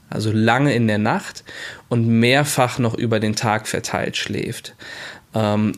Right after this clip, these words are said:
und dass er das ganz bewusst macht und sich auch bewusst diese Zeiten rausnimmt, die man natürlich dann ein bisschen variieren kann, je nach,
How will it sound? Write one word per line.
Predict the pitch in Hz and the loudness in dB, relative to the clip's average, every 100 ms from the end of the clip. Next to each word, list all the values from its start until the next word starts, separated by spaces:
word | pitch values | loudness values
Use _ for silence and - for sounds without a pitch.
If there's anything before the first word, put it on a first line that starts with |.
| - | 0
und | 117 | 0
dass | 117 | 2
er | 135 | 2
das | 120 - | 2 2
ganz | 117 135 143 | 2 2 2
bewusst | - 113 143 196 - | 0 2 4 2 2
macht | 180 175 170 - | 0 0 -2 -2
und | 120 117 | -2 -2
sich | 131 - | -2 -2
auch | 113 | -2
bewusst | 117 113 147 147 | -2 0 0 0
diese | 117 110 117 | -2 -4 -4
Zeiten | - 117 135 165 | 0 0 2 2
rausnimmt, | 139 139 147 139 135 | 2 0 0 0 0
die | 123 | 0
man | 117 | 2
natürlich | 117 113 123 117 | 2 2 0 2
dann | 107 | 0
ein | 104 | 0
bisschen | 113 113 120 110 | -2 0 0 0
variieren | 117 107 - 143 156 147 | 0 0 0 2 2 2
kann, | 139 123 | 2 2
je | 113 | 2
nach, | 113 110 | 2 0